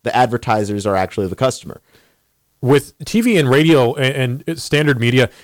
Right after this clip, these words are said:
Speaker 2: it's almost more honest because anyone knows they're, that you're watching because, or watching or listening or whatever,
Speaker 1: Mm-hmm.
Speaker 2: because they want you to see the advertiser.
Speaker 1: Yeah.
Speaker 2: You know what I mean? Like, it's almost more honest because the intentions are obviously there.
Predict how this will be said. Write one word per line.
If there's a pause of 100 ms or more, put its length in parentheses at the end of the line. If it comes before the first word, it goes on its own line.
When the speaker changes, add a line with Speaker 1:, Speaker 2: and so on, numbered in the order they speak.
(140)
Speaker 2:
it's
almost
more
honest
because
anyone
knows
they're,
that
you're
watching
because,
or
watching
or
listening
or
whatever,
Speaker 1:
Mm-hmm.
Speaker 2:
because
they
want
you
to
see
the
advertiser. (260)
Speaker 1:
Yeah.
Speaker 2:
You
know
what
I
mean?
Like,
it's
almost
more
honest
because
the
intentions
are
obviously
there.